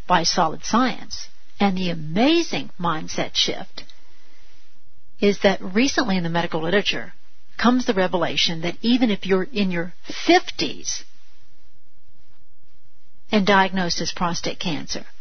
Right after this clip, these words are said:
that that aggressive therapy, oh my goodness, we have a fifty-year-old with prostate cancer, we have to do a prostatectomy, we have to do, uh, aggressive therapies, doesn't result in a longer life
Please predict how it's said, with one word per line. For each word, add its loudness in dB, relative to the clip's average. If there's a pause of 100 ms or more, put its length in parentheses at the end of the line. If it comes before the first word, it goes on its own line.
(800)
that 4
that 4
aggressive 2 (120)
therapy, 2
oh 8
my 2
goodness, 0 (420)
we 4
have 0
a -2
fifty-year-old 4
with -2
prostate 0
cancer, 0
we 2
have 2
to 0
do 0
a -2
prostatectomy, 2
we 0
have 0
to 0
do, 0 (400)
uh, 4
aggressive 4 (120)
therapies, 2 (2000)
doesn't 4
result 2
in -2
a 0
longer 4
life 0